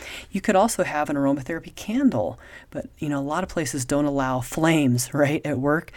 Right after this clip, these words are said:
So the ones that you can put into, uh, a plug, there's different ones that actually use,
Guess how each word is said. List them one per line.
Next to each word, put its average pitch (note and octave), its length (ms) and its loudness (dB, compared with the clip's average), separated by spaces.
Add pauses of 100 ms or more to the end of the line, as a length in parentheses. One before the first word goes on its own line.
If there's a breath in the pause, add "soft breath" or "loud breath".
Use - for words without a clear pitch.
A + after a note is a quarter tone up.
(280 loud breath)
So D3+ 380 4
the D#3 160 -2
ones E3+ 240 2
that F#3 100 0
you E3 120 0
can C#3+ 200 0
put D#3+ 180 -4
into, D3 760 0
uh, C3 280 -2
a B2 60 -6
plug, D3+ 560 0 (140)
there's C3+ 320 -2
different - 300 -4
ones C#3+ 280 0
that C3 220 -2
actually C3+ 380 -2
use, C#3 460 0